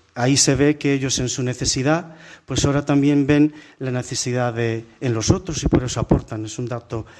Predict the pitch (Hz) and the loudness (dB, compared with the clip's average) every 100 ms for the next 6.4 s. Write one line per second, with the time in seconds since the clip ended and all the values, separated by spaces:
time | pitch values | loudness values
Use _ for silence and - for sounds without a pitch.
0 | - - 120 120 120 147 147 - _ - | -20 -4 2 2 2 -2 -4 -20 _ -6
1 | 127 120 117 110 120 110 - 120 110 104 | -4 -2 -4 -4 -6 -6 -4 -4 -4 -8
2 | - - - - 131 156 156 - 175 151 | -12 -20 -20 2 6 6 4 2 -2 -2
3 | 135 135 147 151 156 156 - - - - | -2 0 2 4 2 -2 -12 -20 -20 -20
4 | - 139 127 123 120 120 117 120 123 123 | -10 -4 0 0 0 0 0 -2 -2 0
5 | 143 135 131 127 131 147 143 147 147 143 | 0 2 2 2 4 4 4 4 4 2
6 | 151 151 120 | 0 -4 -6